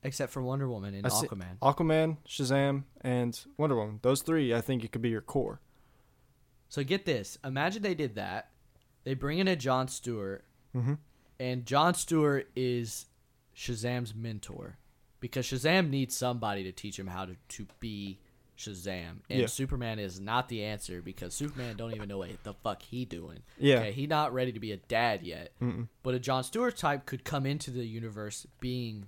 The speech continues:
Speaker 1: established, smart, strong, uh, and ready to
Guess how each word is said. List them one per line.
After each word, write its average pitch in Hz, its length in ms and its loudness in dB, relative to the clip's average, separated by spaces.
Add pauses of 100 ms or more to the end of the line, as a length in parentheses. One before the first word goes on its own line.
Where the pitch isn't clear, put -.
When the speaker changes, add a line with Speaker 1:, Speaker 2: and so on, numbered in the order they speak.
(300)
Speaker 1:
established, 143 840 4
smart, 143 600 2 (1200)
strong, 143 720 4 (1600)
uh, 120 280 0
and 117 360 -6
ready 127 360 0
to 113 260 -6